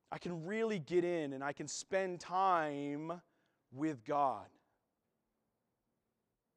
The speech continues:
They're not doing it as a checklist. They're doing it to spend time with the God of the universe,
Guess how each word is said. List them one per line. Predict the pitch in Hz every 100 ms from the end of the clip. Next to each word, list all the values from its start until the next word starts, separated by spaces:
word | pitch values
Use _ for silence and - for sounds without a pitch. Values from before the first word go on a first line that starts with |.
| _ _ _ _ _ _ _ _ _ _ _ _ _ _ _ _ _ _ _
They're | 156
not | 185 220 156
doing | 180 220 214
it | 185
as | 160 139
a |
checklist. | 123 190 208 - 101 - - _ _ _ _ _ _ _ _ _ _ _ -
They're | 156
doing | 139 202 214
it | 190 139
to | 147
spend | - - - 165 190 190 170 165 _ -
time | 165 180 175
with | 143
the | 127
God | 143 160
of | 156
the | 127
universe, | 131 175 139 110 104